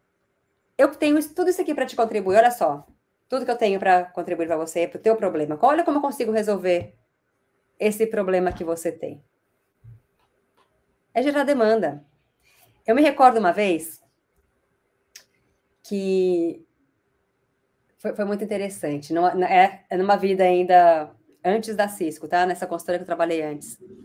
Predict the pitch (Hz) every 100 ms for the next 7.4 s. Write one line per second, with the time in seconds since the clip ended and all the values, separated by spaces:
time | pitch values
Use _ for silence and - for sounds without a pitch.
0 | - - - - - 202 214 214 220 226
1 | 233 220 233 - 220 208 214 214 202 190
2 | 185 - - _ _ _ _ _ 226 269
3 | 285 277 262 - 196 180 214 - _ _
4 | _ 202 214 208 214 196 180 175 185 196
5 | 185 196 196 202 - 233 180 160 165 -
6 | _ _ _ - 190 190 170 190 170 170
7 | 180 - 240